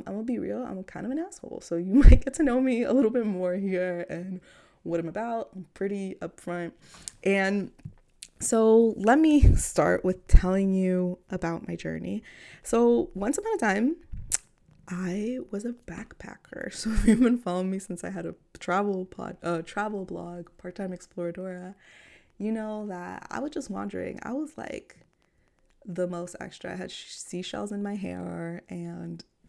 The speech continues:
did, did that whole thing. So I grew up in Queens, New York. My parents are Guatemalan immigrants. I'm a first generation American, and I grew up in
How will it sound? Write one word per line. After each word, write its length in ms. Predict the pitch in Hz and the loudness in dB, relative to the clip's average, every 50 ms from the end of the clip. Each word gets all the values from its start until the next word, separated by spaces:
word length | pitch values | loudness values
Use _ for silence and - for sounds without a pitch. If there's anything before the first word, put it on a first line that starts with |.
| _ _ - | _ _ -8
did, 260 | 175 - - 160 - | -8 -8 -8 -8 -6
did 220 | - 180 175 - | -4 -4 -4 -6
that 180 | - 170 - - | -8 -10 -12 -12
whole 200 | - - - - | -12 -12 -14 -14
thing. 360 | - - - - - - 196 | -14 -14 -14 -12 -12 -12 -14
So 420 | 190 - - 170 170 170 170 175 170 - - - - - - - - _ - | -12 -6 -2 0 0 0 0 -2 -4 -8 -16 -20 -20 -20 -20 -20 -10 _ -4
I 680 | 214 220 226 240 240 247 247 247 247 247 247 247 240 - - | -4 -2 -2 -2 -2 0 0 0 0 0 0 -2 -2 -4 -6
grew 280 | 175 - - 202 214 240 | -10 -10 -8 -4 -2 -2
up 160 | 262 - - | -2 -2 -2
in 120 | 240 220 208 | -4 -4 -4
Queens, 560 | - - - 185 185 180 175 175 - - - | -4 -4 -2 -2 -2 -2 -4 -6 -8 -10 -10
New 80 | 160 | -8
York. 560 | 160 160 165 - 151 165 160 170 170 - - - | -8 -8 -8 -8 -8 -8 -8 -10 -12 -12 -12 -10
My 240 | 175 170 175 175 175 175 | -8 -6 -8 -8 -8 -8
parents 640 | - - - 180 180 180 185 185 185 185 - - - - | -6 -4 -4 -4 -6 -8 -10 -10 -10 -12 -14 -18 -18 -16
are 560 | 180 170 175 175 180 175 175 175 170 170 175 - | -14 -14 -12 -12 -12 -10 -10 -10 -8 -10 -10 -10
Guatemalan 600 | - - 170 170 175 185 190 185 185 185 190 190 - | -10 -10 -8 -8 -6 -6 -6 -6 -6 -6 -6 -8 -8
immigrants. 760 | - 170 170 170 - 175 175 196 302 - - - - - - - | -8 -10 -10 -10 -10 -10 -8 -8 -10 -10 -14 -20 -20 -20 -16 -12
I'm 140 | 185 180 175 | -12 -10 -10
a 40 | 180 | -12
first 460 | - - - 175 180 180 - - - | -12 -8 -6 -6 -6 -6 -8 -12 -12
generation 800 | - 190 180 185 180 175 170 170 - - - 180 175 175 175 - | -10 -8 -8 -6 -6 -6 -6 -4 -4 -4 -4 -6 -8 -8 -8 -8
American, 840 | - - 180 175 170 165 170 170 185 - - - - 185 196 220 277 339 - - - _ - - - - _ - | -8 -8 -8 -6 -8 -8 -10 -10 -12 -12 -12 -10 -8 -6 -6 -6 -6 -8 -12 -18 -20 _ -20 -20 -20 -20 _ -8
and 380 | 196 202 208 202 208 202 202 - - - | -6 -6 -4 -4 -4 -6 -6 -8 -10 -8
I 100 | 196 190 | -8 -8
grew 500 | 180 - - 190 208 240 269 294 294 - | -10 -10 -8 -4 -2 -2 -2 -2 -4 -6
up 400 | - 185 185 180 180 180 - - | -6 -6 -6 -6 -8 -10 -12 -10
in 600 | - 180 180 180 175 175 175 175 175 175 175 175 | -8 -6 -4 -4 -4 -4 -6 -6 -8 -8 -8 -10